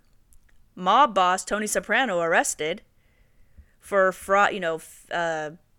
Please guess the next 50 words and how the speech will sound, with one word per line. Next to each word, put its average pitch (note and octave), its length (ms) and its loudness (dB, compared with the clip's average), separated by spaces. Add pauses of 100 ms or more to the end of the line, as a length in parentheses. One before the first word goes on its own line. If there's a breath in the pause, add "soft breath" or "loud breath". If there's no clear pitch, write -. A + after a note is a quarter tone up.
stolen G#3+ 380 -4
airline G#3+ 440 -2
tickets, F#3+ 340 -4
which A3+ 180 -2
kinda B3 220 -2
sounds G#3+ 420 -4 (380 soft breath)
wimpy, G#3 380 6
right? E3+ 340 0
I F#3 140 -4
mean, F3 340 -10 (240)
wouldn't G#3 220 -2
he A#3 40 -2
be G3+ 160 -2
arrested F#3 300 -2
for F3+ 60 -10
something F#3 260 -4
else? F3 140 -2
Like, E3 160 -8 (680 soft breath)
like, F3 360 -4
um, D#3+ 420 -6 (460)
I F3+ 80 -2
don't E3+ 80 -2
know, E3 80 4
it G3 60 2
could A3+ 100 2
be G3 100 2
anything, F3 380 -2
you D#3+ 80 -6
know, D#3+ 120 -2
but D#3 260 -6 (560 loud breath)
it's - 180 2
just G#4 180 2
really E4 180 4
interesting G#3 500 -2
to G#3 120 -6
see, G#3 460 -4
uh, F3+ 340 2
his G#3+ 180 0
popularity G3 720 0
and D3 100 -10
everything. D#3 320 -8
I D#3+ 40 -8
mean, F#3 240 -4
I G#3+ 120 0
know C#4 200 4
in D#4 60 0
the C4 100 2
first B3+ 300 2
season G#3 400 -8
he F#3+ 460 -8